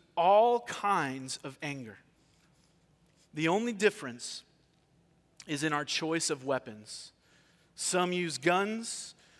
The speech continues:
others use words." Proverbs twelve eighteen says, "There is one whose rash words are like sword thrusts, but the tongue of the wise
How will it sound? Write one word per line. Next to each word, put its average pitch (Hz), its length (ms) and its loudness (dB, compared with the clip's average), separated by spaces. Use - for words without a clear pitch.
others 170 460 2
use 160 560 -6
words." 123 800 -12
Proverbs 151 420 0
twelve 151 300 0
eighteen 151 400 -4
says, 135 240 -10
"There 147 160 0
is 131 100 -6
one 160 280 -6
whose 147 260 -6
rash 151 540 2
words 139 640 -6
are 143 120 0
like 143 260 -2
sword 165 460 -4
thrusts, - 680 -10
but 143 160 -6
the 135 80 -8
tongue 180 500 -2
of 170 200 -8
the 175 80 -2
wise 127 540 0